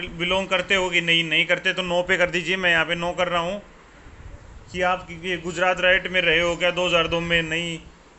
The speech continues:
Ex serviceman हो क्या? नहीं। या weather department कैंडिडेट, मतलब आप ये इस department से हो क्या? वो भी आप, मैं नहीं कर दे रहा हूँ। आप कौन सी आईडी यहाँ पे देना चाहोगे form के साथ, तो यहाँ पे मैं जैसे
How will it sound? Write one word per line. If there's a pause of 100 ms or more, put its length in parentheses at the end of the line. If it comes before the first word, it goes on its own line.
(100)
Ex
serviceman
हो
क्या?
नहीं। (720)
या (180)
weather
department
कैंडिडेट,
मतलब
आप
ये
इस
department
से (580)
हो
क्या?
वो
भी
आप,
मैं
नहीं
कर
दे
रहा
हूँ। (920)
आप
कौन
सी
आईडी
यहाँ
पे
देना
चाहोगे
form
के
साथ, (420)
तो
यहाँ
पे
मैं
जैसे